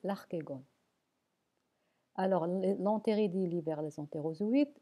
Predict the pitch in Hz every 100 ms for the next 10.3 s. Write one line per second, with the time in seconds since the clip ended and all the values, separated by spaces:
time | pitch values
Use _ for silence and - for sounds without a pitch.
0 | - 175 - 190 180 175 170 - - 175
1 | - 175 156 143 147 - - 220 254 -
2 | _ _ _ _ _ _ _ _ _ -
3 | 208 190 185 170 190 196 180 156 151 -
4 | 185 190 - 147 202 220 - 175 180 -
5 | _ - 156 - 214 202 - - 175 160
6 | 151 - - - _ _ _ _ - 208
7 | 196 196 170 185 208 180 170 - 196 175
8 | - 170 156 151 143 - - _ _ _
9 | _ - 208 202 175 165 185 170 160 151
10 | 160 202 208